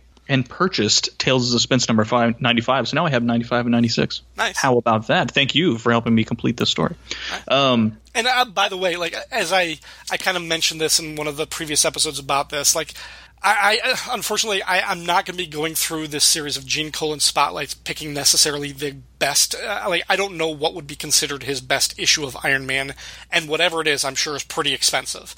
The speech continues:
Speaker 2: I picked this one because I found it in a bin for a cheap price that I could afford, and so it was just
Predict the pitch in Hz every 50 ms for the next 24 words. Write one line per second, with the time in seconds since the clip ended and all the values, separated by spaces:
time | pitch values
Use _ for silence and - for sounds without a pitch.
0 | - - - - - - - 190 190 - 190 175 156 156 143 151 147 - - 160
1 | 156 147 143 147 - - 143 143 143 139 - - - 175 143 - - 147 139 147
2 | 139 147 - 185 - 185 185 147 147 135 135 - 165 151 156 - 170 - - -
3 | - 165 160 - - - 139 139 151 - - - - 151 170 - 160 160 - -
4 | 170 151 - - - - - 170 - - - - - - - - - - 165 139
5 | - - - - - - 196 170 147 139 156 151 -